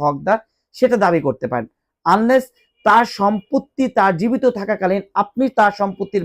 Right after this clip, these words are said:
ভাগ হওয়ার জন্য স্পেসিফিকলি কোনো মামলা নেই, এবং এই ধরনের মামলা করে আপনি কোনো ধরনের বেনিফিট পাবেন না। তবে মায়েদের ক্ষেত্রেও ঠিক সেম প্রপোজাল, যদি মায়েরাও ঠিক এই কাজ, এই যে কাজই করো, ঠিক সেম, যে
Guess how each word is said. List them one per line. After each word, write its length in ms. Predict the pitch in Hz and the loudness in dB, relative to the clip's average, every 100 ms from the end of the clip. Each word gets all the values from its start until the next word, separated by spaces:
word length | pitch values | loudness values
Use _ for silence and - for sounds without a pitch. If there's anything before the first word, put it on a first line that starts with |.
| 151 | -2
ভাগ 120 | 160 170 - _ _ _ | -2 -2 -8 _ _ _
হওয়ার 240 | 175 226 220 | 4 6 4
জন্য 200 | 214 185 165 160 | 2 0 -2 -4
স্পেসিফিকলি 560 | 190 185 202 190 190 180 | -10 -8 -4 -4 -4 -4
কোনো 100 | 175 170 | -4 -2
মামলা 220 | 160 160 160 | 0 0 -2
নেই, 100 | 226 254 _ _ - | -2 -8 _ _ -2
এবং 180 | 196 233 226 - | 2 2 -2 -2
এই 80 | 262 233 | 0 2
ধরনের 280 | 226 208 190 | 2 2 0
মামলা 200 | 175 170 | 0 -2
করে 100 | 202 190 | 0 -2
আপনি 140 | - 151 | -2 -8
কোনো 100 | 165 160 | -6 -4
ধরনের 220 | 165 165 | -4 -4
বেনিফিট 300 | 147 147 143 143 | -6 -6 -6 -4
পাবেন 180 | 131 123 | -4 -4
না। 60 | 110 - _ _ _ _ _ _ _ | -10 -16 _ _ _ _ _ _ _
তবে 200 | 214 185 - - _ _ - | 2 2 0 -4 _ _ -6
মায়েদের 440 | 165 180 208 240 240 | 0 2 4 4 2
ক্ষেত্রেও 320 | 240 240 240 226 | 0 2 2 2
ঠিক 120 | 240 - - | -4 -6 -2
সেম 220 | 196 226 240 226 - | 2 2 0 -6 -4
প্রপোজাল, 400 | 202 208 208 262 269 _ _ - | -2 0 0 0 -2 _ _ 0
যদি 240 | 208 240 233 | 2 4 4
মায়েরাও 440 | 170 180 233 254 247 | 4 4 4 4 4
ঠিক 120 | 233 196 | 2 4
এই 60 | 196 | 4
কাজ, 140 | 190 190 - | 0 -2 -2
এই 140 | 214 208 | 0 0
যে 60 | 208 185 | -2 0
কাজই 220 | 180 185 208 | 0 0 -4
করো, 120 | 247 - _ _ - | -6 -8 _ _ -4
ঠিক 140 | 254 - - | -4 -4 2
সেম, 160 | 202 | 2
যে 60 | 165 | 2